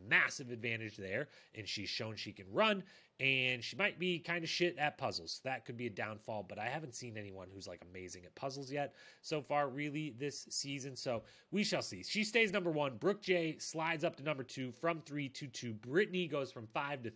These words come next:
three. Megan stays in fourth. Brooke B in fifth. Kiki in sixth. And poor Kiki, obviously, she can't walk by the end of these couple episodes. And we see on the next week on, or the next episode on,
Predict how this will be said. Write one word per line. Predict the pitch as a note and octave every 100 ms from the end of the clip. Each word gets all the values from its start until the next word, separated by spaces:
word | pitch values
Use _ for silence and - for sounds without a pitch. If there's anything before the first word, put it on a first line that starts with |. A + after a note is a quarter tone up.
| -
three. | D3+ E3+ D#3+ - - -
Megan | C#3 F3+ F3+ D#3+
stays | - D3 C3+ A#2+
in | A#2
fourth. | - A#2+ A2+ - F#2+
Brooke | C#3+ G3 - G#2+
B | E3 F3 E3
in | C#3+ B2+
fifth. | - C3 B2 A#2+
Kiki | E3+ D#3+ D#3 B2+
in |
sixth. | G#2 - G#2 -
And | G#2
poor | - E3
Kiki, | D#3+ C3+ A#2 B2+ A#2+ - - -
obviously, | D3 D3+ - D3
she | -
can't | - G#3+ B2+
walk | B2 F2+ -
by | F#2
the | F#2 G#2
end | G2+
of | G2+
these | G2+ F#2+
couple | - A2 G#2
episodes. | G#2+ - B2 A2 G#2+
And | A2
we | G#2+
see | - D3
on | D#3
the | A#2
next | A#2 A#2 -
week | D3 D#3
on, | D3 C#3 B2
or | G#2
the |
next | A2 A#2 C3
episode | A2+ - B2
on, | A#2 A2+